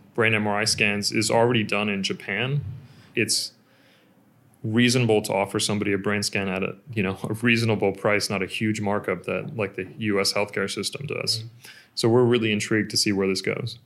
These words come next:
Speaker 2: Have you had any of those really dramatic moments yet where you've done a scan and you've looked at it and gone, "Oh my,"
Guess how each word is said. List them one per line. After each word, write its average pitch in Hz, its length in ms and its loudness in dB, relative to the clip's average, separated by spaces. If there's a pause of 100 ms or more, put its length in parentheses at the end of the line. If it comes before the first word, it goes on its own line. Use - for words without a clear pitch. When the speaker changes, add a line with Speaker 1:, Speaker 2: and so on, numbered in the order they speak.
(180)
Speaker 2:
Have 123 140 4
you 123 140 4
had 135 320 4
any 123 360 2
of 120 220 0
those 117 400 2 (600)
really 131 280 8
dramatic 110 640 4
moments 127 680 2
yet 127 280 4 (100)
where 104 380 4 (380)
you've 113 560 2 (360)
done 117 240 6
a 117 80 4
scan 117 460 4
and 107 120 4
you've 92 220 -2
looked 117 260 2
at 123 200 6
it 143 200 0
and 101 260 0
gone, 98 520 0 (520)
"Oh 101 200 2
my," 98 460 2